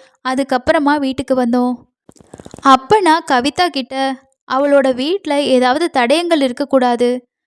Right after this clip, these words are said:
நான் உன்னோட வீட்டுக்கு வந்து ஒரு முறை செக் பண்ணிட்டு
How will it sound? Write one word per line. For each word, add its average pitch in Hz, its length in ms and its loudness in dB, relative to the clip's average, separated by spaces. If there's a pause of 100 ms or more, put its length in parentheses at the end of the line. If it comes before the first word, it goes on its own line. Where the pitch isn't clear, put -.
(140)
நான் 254 360 0
உன்னோட 370 340 2
வீட்டுக்கு 269 400 -4
வந்து 254 400 0 (220)
ஒரு 294 320 2
முறை 320 200 2
செக் 247 280 -4
பண்ணிட்டு 254 560 -2